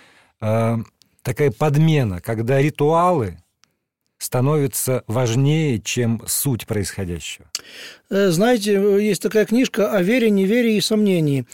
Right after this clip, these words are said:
Speaker 2: Авторство митрополита Вениамина Феченкова, Царство Небесное.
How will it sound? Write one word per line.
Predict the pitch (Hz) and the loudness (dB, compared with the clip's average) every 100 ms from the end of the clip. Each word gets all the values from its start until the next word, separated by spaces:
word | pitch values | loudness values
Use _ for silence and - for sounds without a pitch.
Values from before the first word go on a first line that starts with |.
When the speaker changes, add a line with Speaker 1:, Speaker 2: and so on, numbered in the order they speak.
| - - | -16 -12
Speaker 2:
Авторство | - 202 220 190 - | -2 -2 0 -2 0
митрополита | 196 180 185 202 220 - | -2 0 -2 0 0 0
Вениамина | 190 185 190 208 180 | 0 2 2 2 0
Феченкова, | 190 - 190 - 165 139 | -2 -2 -2 2 2 2
Царство | - 131 160 | -2 -4 -2
Небесное. | 147 139 127 127 | -2 -2 -4 -6